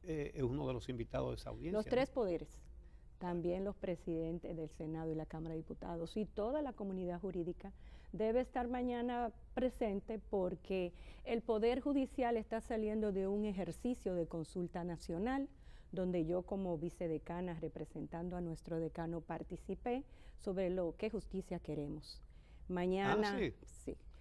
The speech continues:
Speaker 2: mañana se va a presentar la visión de la justicia veinte, dos mil veinte, dos mil veinticuatro,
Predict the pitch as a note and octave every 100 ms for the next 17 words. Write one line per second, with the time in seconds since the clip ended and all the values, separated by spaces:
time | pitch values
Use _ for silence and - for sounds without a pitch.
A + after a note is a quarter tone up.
0 | - F#3 F#3+ G3 G3 G#3+ A3+ G#3+ G3+ G3+
1 | G3 G3 F#3+ G3 F#3 - F#3 E3 F#3+ F3+
2 | E3 - - F#3 F3 F3 - G3 F#3+ G3+
3 | G3 F3 F3 E3+ E3 - F#3 - F3 D#3
4 | F#3 F#3+ F3 E3+ E3 D#3+ D#3+ F#3+ F#3+ F3+
5 | F#3 F3+ E3 E3+ F#3 F#3+ F3 E3+ F#3 -
6 | C#4 C4+ C4 G#3